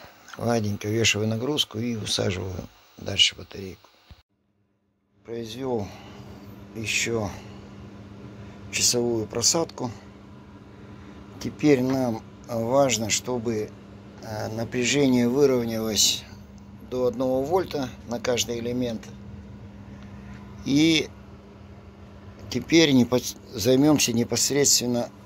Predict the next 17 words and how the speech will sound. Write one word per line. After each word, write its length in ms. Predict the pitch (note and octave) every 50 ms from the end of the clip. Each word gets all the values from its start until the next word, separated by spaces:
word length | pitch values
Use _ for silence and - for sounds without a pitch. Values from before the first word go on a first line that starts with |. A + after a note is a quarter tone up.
| - - -
зарядом. 800 | - C3+ A2 A#2 C#3+ C#3+ D3 D#3+ E3 D#3+ D#3+ C#3 B2 A2 G2+ G2 - - - - - - - - - - - - - - - - - - - - - - - - - - - - - - - - - -
Что 240 | - - - D3+ E3
ещё 240 | D#3+ C#3+ - D3+ D3
важно 360 | D3+ D#3+ D#3+ D3+ C3 C#3+ C#3+
сделать 600 | B2 A2 B2 C#3+ D#3+ D#3+ D3+ C3+ A#2+ G#2+ - - - - - - - - - - - - - - - - - - - - - - - - - - - - -
перед, 300 | - C#3 C#3+ C#3 C3+ B2+ - - -
э, 180 | - A#2 A2+ A#2
началом 540 | A#2+ B2+ B2 A#2 - D#3+ D3+ D3 C#3 B2+ A#2+
заряда? 560 | A2 B2+ C3 C3 C3 B2+ A#2+ G#2+ G2 F#2+ F2+ - - - - - A2 A#2 G#2+
Как 120 | G#2 C3+ B2 - -
видим, 340 | E3 E3 D3 C#3+ C3 B2+ C3+ - -
э, 160 | - B2+ B2+ A#2+ A2+
крышечки 720 | - D3+ F3 E3 - - C#3+ B2 - - - B2 A#2+ A#2+ B2 - - - - - -
у 20 |
меня 460 | C3+ C3 C#3 C#3+ C#3+ C#3+ C#3+ C#3 C#3 C#3
открыты. 580 | C3 - - F#3+ G3+ G#3 G3+ - F3+ E3 D3+ D3+ - - - - - - - - - - - - - - - - - - - - - - - - - - - - G2+ G2 - - - - - - - - - - - - G#2 F#2+ - - G#2 -
Так, 240 | A#2 A#2 A2+ G#2 G2+